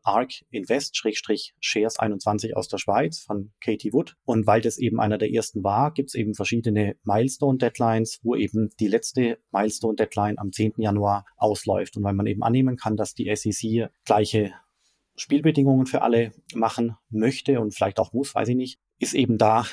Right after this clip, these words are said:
die Logik die, dass nur am, nur bis zum zehnten Januar alle die gleichen Chancen haben können. Wenn der zehnte Januar verstreicht, dann, äh, gibt's quasi bei dem ARC,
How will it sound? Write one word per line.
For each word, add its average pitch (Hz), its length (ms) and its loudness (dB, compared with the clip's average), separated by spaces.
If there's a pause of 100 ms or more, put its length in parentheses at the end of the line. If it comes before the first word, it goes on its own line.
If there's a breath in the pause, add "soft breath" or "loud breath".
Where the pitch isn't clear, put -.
(120)
die 117 260 2 (320 loud breath)
Logik 113 600 0
die, 120 180 0
dass - 400 0
nur 139 380 0
am, 120 320 2
nur 151 180 2
bis 139 180 -2
zum 120 200 0
zehnten 113 320 -2
Januar 120 640 0 (160)
alle 120 420 2 (420)
die 104 120 -2
gleichen 104 380 -2
Chancen 104 440 -4
haben 104 240 -2
können. 160 460 -2
Wenn 117 100 0
der 113 100 2
zehnte 113 260 0
Januar 107 340 2
verstreicht, 110 640 0
dann, 110 300 0
äh, 110 160 -4
gibt's - 240 -12
quasi 110 240 0
bei 104 140 0
dem 104 180 -2
ARC, - 420 0